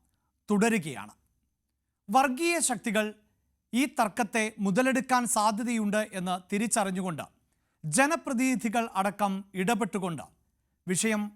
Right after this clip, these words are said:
അടഞ്ഞ അധ്യായമാക്കി മാറ്റിയിരുന്നു. പെൺകുട്ടിയുടെ പിതാവ് മാധ്യമങ്ങൾക്ക് മുന്നിൽ നേരിട്ട് വന്ന് പറഞ്ഞ കാര്യമാണ് ഇനി സ്കൂൾ മാനേജ്മെന്റിന്റെ നിർദ്ദേശങ്ങൾ അനുസരിച്ച് ആ പെൺകുട്ടിയെ സ്കൂളിലേക്ക് വിടാം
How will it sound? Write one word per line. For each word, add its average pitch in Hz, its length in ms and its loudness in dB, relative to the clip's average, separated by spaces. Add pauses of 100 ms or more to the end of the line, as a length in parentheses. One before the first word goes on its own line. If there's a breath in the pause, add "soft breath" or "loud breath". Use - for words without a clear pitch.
(200)
അടഞ്ഞ 240 280 4 (220)
അധ്യായമാക്കി 180 760 0 (200)
മാറ്റിയിരുന്നു. 139 480 -4 (840)
പെൺകുട്ടിയുടെ 247 640 0
പിതാവ് 196 420 4 (520)
മാധ്യമങ്ങൾക്ക് 262 720 2
മുന്നിൽ 202 220 2 (440)
നേരിട്ട് 285 520 2
വന്ന് 214 180 0 (120)
പറഞ്ഞ 214 280 2 (120)
കാര്യമാണ് 185 460 2 (480)
ഇനി 202 140 2 (340)
സ്കൂൾ 277 280 0 (140)
മാനേജ്മെന്റിന്റെ 208 840 0
നിർദ്ദേശങ്ങൾ 208 560 -2 (180)
അനുസരിച്ച് 185 540 0 (520)
ആ - 20 8 (120)
പെൺകുട്ടിയെ 220 540 -4 (220)
സ്കൂളിലേക്ക് 202 760 -4 (300)
വിടാം 185 300 0